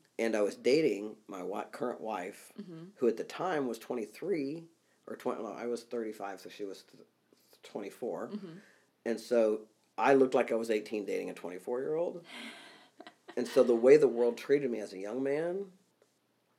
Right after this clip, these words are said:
Speaker 1: was unbelievable. I mean, it
Speaker 2: Uh-huh.
Speaker 1: was like, first of all, everybody was for me. Like,
Speaker 2: Mm-hmm.
Speaker 1: everybody was on my team.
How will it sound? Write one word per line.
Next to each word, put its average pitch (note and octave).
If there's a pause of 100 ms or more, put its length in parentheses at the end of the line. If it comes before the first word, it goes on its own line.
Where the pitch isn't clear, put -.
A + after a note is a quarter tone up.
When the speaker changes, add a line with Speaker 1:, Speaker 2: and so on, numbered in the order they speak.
(220)
Speaker 1:
was F#2 (140)
unbelievable. E2+
I -
mean, A2+
it B2
Speaker 2:
Uh-huh. A#2
Speaker 1:
was A2+
like, F#2+
first B2+
of G#2
all, E2+ (240)
everybody F#2+
was C#2+
for C2+
me. - (200)
Like, A2+
Speaker 2:
Mm-hmm. -
Speaker 1:
everybody F2
was E2+
on D#2+
my C#2
team. C2